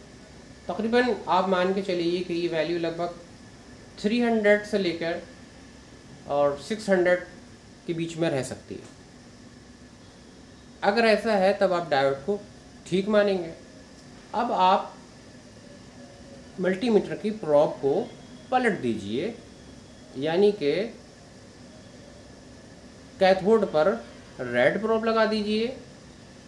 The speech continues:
और anode पर black probe लगा दीजिए, ठीक है जी। जैसे हमने probe को पलट दिया है, यहाँ पर पलटने पर multimeter में कोई भी value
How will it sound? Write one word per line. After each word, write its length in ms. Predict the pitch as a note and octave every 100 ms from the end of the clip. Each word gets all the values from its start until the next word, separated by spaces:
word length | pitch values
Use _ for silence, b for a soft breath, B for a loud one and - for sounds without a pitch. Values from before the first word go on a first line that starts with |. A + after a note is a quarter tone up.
| - -
और 220 | D3+ D#3+ - D#3+
anode 420 | D#3 G3 G#3+ G#3+
पर 260 | F#3+ G3+ - - -
black 320 | B2 C3+ A#2 -
probe 220 | G2+ G2
लगा 180 | - -
दीजिए, 380 | - - - - - - - - - - - - - - - - - - - - - - - -
ठीक 160 | G3+ G#3+
है 80 | F#3
जी। 200 | A2+ - - - - - - - A2+
जैसे 340 | B2+ A#2+ A#2+ C3
हमने 160 | A3+ B3
probe 340 | G#3 F3 F3+ -
को 100 | G#3+
पलट 300 | G#3+ F#3+ C3 G#2+
दिया 180 | F#2
है, 120 | F2+ -
यहाँ 240 | - -
पर 160 | - - - - - - - - - - - - - -
पलटने 400 | E3 E3+ A#3 C4
पर 400 | A#3+ C4 D4+ - - - - - - - - - - - - - - - - - - - - -
multimeter 520 | C3+ E3+ A#3 A3+ A3+
में 320 | A3 A#3 C#4 - - - - - -
कोई 220 | E3+ F#3
भी 140 | F#3+ G#3
value 420 | D#3+ C#3+ F3